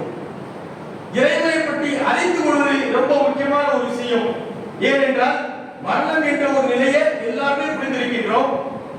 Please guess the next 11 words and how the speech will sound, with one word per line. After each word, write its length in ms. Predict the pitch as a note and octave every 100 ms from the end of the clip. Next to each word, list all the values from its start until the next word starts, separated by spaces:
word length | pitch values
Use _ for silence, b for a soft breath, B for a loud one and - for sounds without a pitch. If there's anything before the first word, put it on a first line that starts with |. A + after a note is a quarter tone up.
| - - -
எல்லாருமே 540 | F#3+ C#4 D4+ D4+ D#4 D4+
மரணம் 280 | B3+ C4 D#4
அடைவோம் 460 | D4 C#4+ C#4+ D4 D4
என்ற 180 | C4+ C4
ஒரு 180 | - A#3+
நிலையை 260 | D4+ D#4
அறிந்திருந்தாலும், 880 | D#4 C#4+ C#4+ - C4 A#3 A3+ C#4 C#4+ - - - -
மனித 440 | - B3 D#4 D#4+ D4+
வாழ்க்கை 500 | D4 C#4+ C#4+ C#4 C4+
என்பது 580 | C4 B3 B3 A#3+ B3 - - -
பல 240 | G3 A#3+